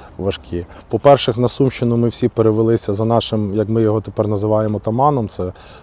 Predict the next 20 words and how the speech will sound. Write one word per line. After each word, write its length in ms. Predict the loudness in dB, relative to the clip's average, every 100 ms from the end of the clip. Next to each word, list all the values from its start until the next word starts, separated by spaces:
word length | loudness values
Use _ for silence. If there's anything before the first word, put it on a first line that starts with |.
| -6
полковник, 500 | -4 2 2 2 -2
який, 520 | -6 -2 -2 0 0
е, 720 | 0 -2 -4 -4 -6 -8 -8
нами 260 | -4 -4 -4
командував 580 | -2 -2 -2 -2 -4 -6
ще 140 | -4
у 100 | -4
Львові. 340 | 0 0 0 -2 -12 -20 -20 -20 -20 -20 -20 -16 -8
Е, 540 | -4 0 0 -2 -4
дуже 300 | -6 -4 -4
хороша 400 | -6 -4 -4 -2
людина. 600 | -4 2 2 4 2 -2 -6 -14 -20 -12
Більше 340 | -4 -4 -4
половина 1080 | -6 -4 -2 0 0 -2 -2 -4 -4 -4 -6
усього 360 | -6 -2 -2
підрозділу 580 | -2 -2 -2 -2 -2 -6 -4
перевелися 540 | -2 0 0 -2 -6
саме 340 | -8 -6 -4 -4
за 120 | -2
ним. 280 | 2 0